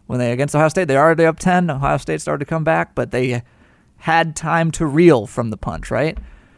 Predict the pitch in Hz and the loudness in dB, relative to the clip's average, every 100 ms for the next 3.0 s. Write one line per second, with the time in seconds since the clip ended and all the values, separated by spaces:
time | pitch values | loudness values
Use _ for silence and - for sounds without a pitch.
0 | _ _ - 156 180 156 - _ - - | _ _ -6 -2 0 -2 -4 _ -20 -8
1 | 156 123 110 - 220 190 127 113 - - | -4 -4 -4 2 2 2 -8 -8 -10 -10
2 | - - 120 135 113 165 180 123 104 | -10 -8 -6 -6 -4 -2 0 0 -4